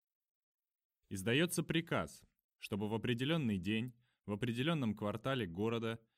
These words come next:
все жители без разбора, мужчины, женщины, дети, оставались дома.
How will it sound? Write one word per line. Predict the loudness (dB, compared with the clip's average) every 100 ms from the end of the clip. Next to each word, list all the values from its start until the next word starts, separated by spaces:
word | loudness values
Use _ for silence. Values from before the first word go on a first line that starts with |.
| _ -12
все | -2 0
жители | 2 2 0 0 -2
без | 0 0 2
разбора, | 2 0 0 0 -2 -6 _ _ -4
мужчины, | -2 -2 0 2 2 0 -4
женщины, | -8 -2 0 0 0 -2 -2 -6
дети, | -4 -2 0 -2 -4 -10 _
оставались | -10 -6 -2 0 0 0 -2
дома. | -4 -4 -6